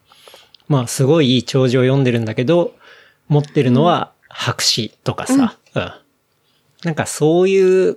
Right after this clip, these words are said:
Speaker 1: ことってさ、やっぱ、
Speaker 2: うん。
Speaker 1: ああいうレベルの人はやるわけじゃない？
Speaker 2: うん。
Speaker 1: やっぱり。
Speaker 2: うん。
Speaker 1: てかまあ、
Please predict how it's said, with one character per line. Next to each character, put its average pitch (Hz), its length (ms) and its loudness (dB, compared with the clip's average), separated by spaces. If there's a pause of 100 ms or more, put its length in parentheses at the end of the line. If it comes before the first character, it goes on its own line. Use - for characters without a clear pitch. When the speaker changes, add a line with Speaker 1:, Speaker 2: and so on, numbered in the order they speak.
Speaker 1:
こ 175 140 0
と 180 140 0
っ 175 60 -6
て - 260 -6
さ、 - 160 -8
や 104 100 -6
っ - 60 -12
ぱ、 - 280 -6
Speaker 2:
う 262 40 -4
ん。 254 140 0
Speaker 1:
あ 131 80 2
あ 165 60 0
い 196 80 0
う 190 220 2
レ 170 120 2
ベ 170 120 2
ル 175 80 0
の 165 80 0
人 147 240 -2
は 101 240 -2 (100)
や 117 340 -4
る 175 120 2
わ 208 100 2
け 170 140 -2
じ - 80 -6
ゃ 98 40 -6
な 101 80 -10
い？ - 60 -14
Speaker 2:
う 240 40 -2
ん。 247 340 0
Speaker 1:
や 107 80 -4
っ - 40 -10
ぱ - 180 -6
り。 196 80 -8
Speaker 2:
う - 160 -18
ん。 - 20 -6
Speaker 1:
て 233 80 2
か - 80 2
ま 110 120 -2
あ、 - 80 -10